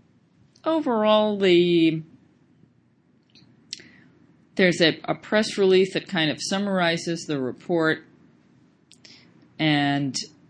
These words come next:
I'll give you a few of the highlights. Uh, there's been about one point seven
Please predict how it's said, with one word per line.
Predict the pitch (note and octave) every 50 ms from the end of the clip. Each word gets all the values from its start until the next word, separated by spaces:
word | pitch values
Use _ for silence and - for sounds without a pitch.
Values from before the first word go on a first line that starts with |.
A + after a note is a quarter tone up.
| _ _ _ _ _ -
I'll | - C#3+ C#3
give | C3+ - D#3 C3
you | C#3 C#3+ D3 C#3
a |
few | C#3 - - G3+ F3+ E3
of | D3 C#3
the | C#3 D3+
highlights. | D3+ - D3+ C#3+ C#3+ C3+ C3 C3 B2 B2 - - - - - - - - - _ _ _ _ _ _ _ _ _ - _ _ _ _ _ _ _ _ _ _ _ _ _ _ _ _ _ _ _ _ _ _ _ _ -
Uh, | - - -
there's | E3 E3 E3 D#3+ D#3 D#3 -
been | - F3 D#3+
about | D#3 D3 D3+ D3 C#3+ C#3 - - _ _ _ _ -
one | D#3 F3 E3 E3+ F#3 G3 G3 F#3+ G3 G3 G3 F#3+
point | F#3 - - F3 D#3 D3 C#3 -
seven | - - G3 F#3+ F3+ F#3+ G3 G3 F#3+ F#3 F#3